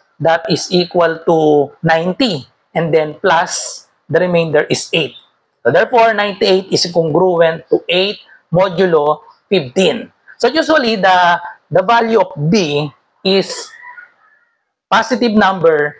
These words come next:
that is less than, greatest, uh, positive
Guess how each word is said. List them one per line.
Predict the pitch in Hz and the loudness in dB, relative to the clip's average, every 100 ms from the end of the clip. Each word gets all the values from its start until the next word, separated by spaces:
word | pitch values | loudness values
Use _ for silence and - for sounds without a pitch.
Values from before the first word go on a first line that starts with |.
| - | -2
that | 165 240 - | 0 0 0
is | 170 - - - | -2 -2 -12 0
less | 160 175 165 | 2 2 0
than, | 170 151 120 104 - _ _ - | 0 0 -4 -12 -14 _ _ -2
greatest, | 170 208 214 208 - - | 0 0 2 0 0 -4
uh, | 170 156 151 | 0 0 0
positive | 190 185 190 208 170 | 0 0 0 0 0